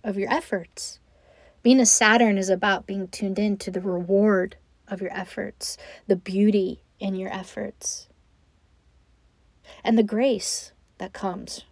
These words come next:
from those efforts. I think we have to be rewarded in life to persevere and keep going.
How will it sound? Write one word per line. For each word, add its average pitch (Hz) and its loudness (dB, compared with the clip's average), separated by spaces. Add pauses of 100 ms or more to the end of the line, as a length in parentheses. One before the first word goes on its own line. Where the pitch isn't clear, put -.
from 202 -8
those 180 -8
efforts. - -14 (2500)
I 233 4
think 233 0 (200)
we 202 -4
have 247 0
to 208 -6
be 190 0
rewarded 180 -2
in 180 -6
life 190 -12 (340)
to - -12
persevere 175 -6
and 175 -12
keep - -14
going. 170 -14